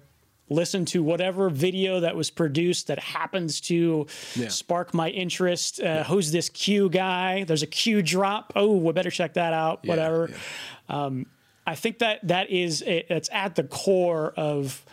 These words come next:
Speaker 1: why all this mess is happening. You know, if, if we had to have these discussions face to face, I don't think we would be in this mess at all.
Speaker 2: Yeah, I,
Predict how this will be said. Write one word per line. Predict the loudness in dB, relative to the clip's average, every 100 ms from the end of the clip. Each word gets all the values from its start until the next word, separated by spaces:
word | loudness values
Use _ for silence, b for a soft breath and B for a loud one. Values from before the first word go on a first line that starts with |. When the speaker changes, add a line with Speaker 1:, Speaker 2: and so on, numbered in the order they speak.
| B B B -8
Speaker 1:
why | -4 -2 0 -2 -2 -4
all | -2 -2
this | 0 -2
mess | -2 -2 -4 -6
is | -6 -4
happening. | -4 -4 -6 -10 -12 -14 b b b b b
You | -8
know, | -6 -4
if, | -4
if | -2 0
we |
had | 0
to | 0
have | 0
these | 0 0
discussions | 0 0 0 0
face | 0 -2 0
to | 0
face, | 0 0 -2 -4 -10 -6
I | -2
don't | -2
think | -2 2
we |
would | 2 2
be | 0
in | 0
this | -2 -4
mess | -4 -4
at |
all. | -4 -4 -8 b b b b b _ _ _ -20 _ _ _ b b b b b b -10 -10 -10 -10
Speaker 2:
Yeah, | -8 -2 0 0
I, | -2 -4